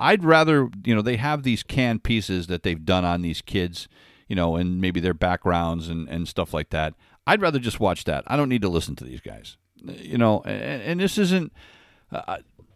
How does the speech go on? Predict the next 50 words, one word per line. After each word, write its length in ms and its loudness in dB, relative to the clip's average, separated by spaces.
it's, 180 2
it's 160 2
because, 340 4
look, 200 0
these 160 -2
guys, 360 0
they're 120 6
young 260 4
kids. 400 2
I 60 -2
mean, 140 2
Anthony 360 2
Edwards 320 6
was 120 2
picked 280 2
at 100 -6
number 280 6
one 220 4
yesterday 600 2
out 220 2
of 100 -2
the 60 2
University 480 0
of 60 -6
Georgia. 420 -2
He's 140 2
nineteen 440 6
years 240 6
old. 320 6
A 80 2
nineteen-year-old 720 4
kid 200 4
doesn't 280 4
know 60 2
how 100 2
to 40 -2
talk 280 4
to 100 0
the 60 -6
press. 400 -4
And, 160 2
and 160 2
you 120 4
could, 160 0
you 80 -2
know, 120 4
you 160 -2
could 160 4
really 280 2
tell, 500 4